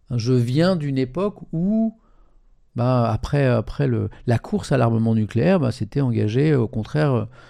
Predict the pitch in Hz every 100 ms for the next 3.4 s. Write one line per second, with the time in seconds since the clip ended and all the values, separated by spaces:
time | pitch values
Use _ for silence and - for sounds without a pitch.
0 | - - - - - - 113 110 107 107
1 | 107 117 113 107 156 170 - - 123 107
2 | 113 - 123 127 127 147 143 147 139 170
3 | 226 - 208